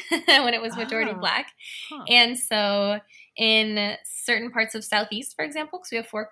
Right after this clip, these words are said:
Speaker 1: quadrants. So in Southeast, there are still a lot of African-American owned businesses, restaurants,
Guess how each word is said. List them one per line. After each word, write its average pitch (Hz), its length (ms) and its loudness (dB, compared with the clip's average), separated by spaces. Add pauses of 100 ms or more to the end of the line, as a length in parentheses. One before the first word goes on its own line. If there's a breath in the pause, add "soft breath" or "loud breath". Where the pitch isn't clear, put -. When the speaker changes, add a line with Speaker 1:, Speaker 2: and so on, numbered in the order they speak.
(100)
Speaker 1:
quadrants. 240 500 -4
So 233 180 -4
in 220 100 -4
Southeast, 226 680 -6 (120)
there 208 280 4
are 190 200 2
still 208 340 -8
a 202 60 -6
lot 196 280 -2
of 196 360 -4 (540)
African-American 208 880 -4
owned 185 560 -8 (480)
businesses, 202 920 -4
restaurants, 190 1000 -6